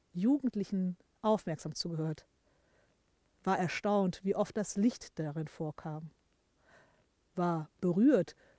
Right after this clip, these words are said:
davon, mit welcher Klarheit sie auf einmal auf ihr Leben schauten und sagten, „Das, das war ein besonderer Moment. Der, der war süß. Der, der tat gut. Der, der hat mir Lebendigkeit vermittelt.“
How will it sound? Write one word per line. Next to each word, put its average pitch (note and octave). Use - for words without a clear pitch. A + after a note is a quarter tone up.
davon, F3+
mit -
welcher F#3
Klarheit A#3+
sie A3
auf -
einmal G3+
auf F#3+
ihr D#3+
Leben G3+
schauten F#3
und -
sagten, G3
„Das, -
das G#3
war F#3+
ein F3+
besonderer F3+
Moment. D#3+
Der, G#3+
der F3
war D#3+
süß. E3
Der, G3
der B3+
tat -
gut. G3+
Der, A#3+
der B3+
hat A#3+
mir A#3
Lebendigkeit G3+
vermittelt.“ D#3